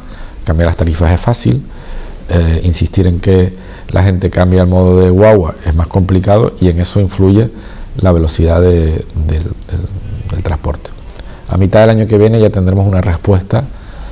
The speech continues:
que, que dará solución a eso. También hay que aumentar la capacidad del viario existente,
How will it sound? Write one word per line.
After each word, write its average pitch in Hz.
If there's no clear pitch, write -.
que, 85
que 78
dará 80
solución 85
a 73
eso. -
También 101
hay 123
que 131
aumentar 110
la 110
capacidad 92
del 95
viario 87
existente, 73